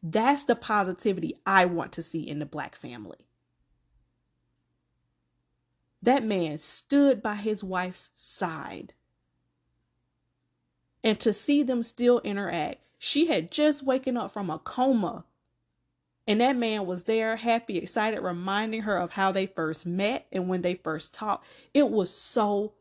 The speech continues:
beautiful. And the reason I share that is because we don't see enough of that. I'm tired of the negativity. It's too much. Where are the real men?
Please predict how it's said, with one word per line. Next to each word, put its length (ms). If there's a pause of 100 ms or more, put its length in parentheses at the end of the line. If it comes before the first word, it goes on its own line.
(160)
beautiful. 640 (1040)
And 120
the 60
reason 320
I 140
share 480
that 420
is 200
because 340
we 160
don't 160
see 200
enough 300
of 100
that. 240 (360)
I'm 140
tired 320
of 80
the 60
negativity. 720 (840)
It's 160
too 160
much. 480 (1300)
Where 260
are 40
the 100
real 260
men? 400